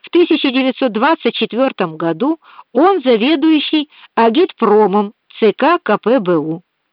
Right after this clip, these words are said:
С тысяча девятьсот двадцать четвёртого по тысяча девятьсот двадцать седьмой год Шумский снова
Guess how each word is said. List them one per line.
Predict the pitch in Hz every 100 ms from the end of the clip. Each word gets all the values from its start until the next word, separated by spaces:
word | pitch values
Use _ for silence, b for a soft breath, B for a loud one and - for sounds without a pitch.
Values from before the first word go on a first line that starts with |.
| _ _ _ _
С | - _
тысяча | 233 247 247 247
девятьсот | 226 226 233 247 220
двадцать | 185 294 339 220
четвёртого | - 202 165 170 214 - 208 214 B B B
по | - 262
тысяча | 392 349 294 269
девятьсот | 240 233 - 220
двадцать | 175 226 320 - 226 -
седьмой | 214 240 311
год | 175 170 226 - B B B B -
Шумский | - 311 392 381 - 415 370
снова | 214 214 226 226 226